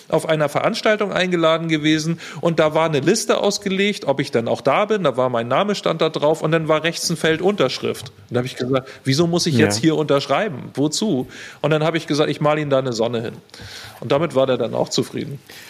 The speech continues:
Speaker 2: Ich halte noch mal ein Buch hoch. Das ist, äh,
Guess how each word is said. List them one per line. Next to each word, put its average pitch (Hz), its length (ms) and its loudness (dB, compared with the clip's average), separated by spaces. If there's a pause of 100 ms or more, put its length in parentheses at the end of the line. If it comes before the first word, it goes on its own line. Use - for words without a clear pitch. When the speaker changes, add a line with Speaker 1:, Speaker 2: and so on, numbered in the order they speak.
(1500)
Speaker 2:
Ich - 80 -6
halte 110 180 0
noch 113 120 0
mal 110 140 0
ein 95 120 -2
Buch 117 280 -2
hoch. 175 500 2
Das 113 220 0
ist, 117 380 0
äh, 104 500 2